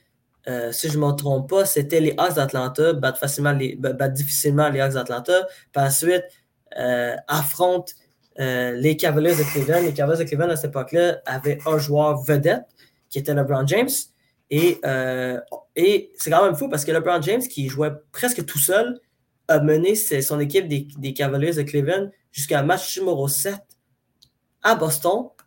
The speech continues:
Mal-, heureusement pour, euh, les Celtics, les Celtics ont réussi à battre,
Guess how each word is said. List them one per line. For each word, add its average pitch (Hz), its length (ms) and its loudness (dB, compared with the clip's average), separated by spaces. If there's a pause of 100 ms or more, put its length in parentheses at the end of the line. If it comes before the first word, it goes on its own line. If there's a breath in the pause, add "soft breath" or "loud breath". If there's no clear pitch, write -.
(180)
Mal-, 156 340 0
heureusement 180 500 2
pour, 170 260 2
euh, 139 140 0
les 135 100 -2
Celtics, 147 380 -2 (240)
les 143 100 -6
Celtics 151 280 -4
ont 151 80 -2
réussi 127 220 -4
à 151 60 2
battre, 147 360 0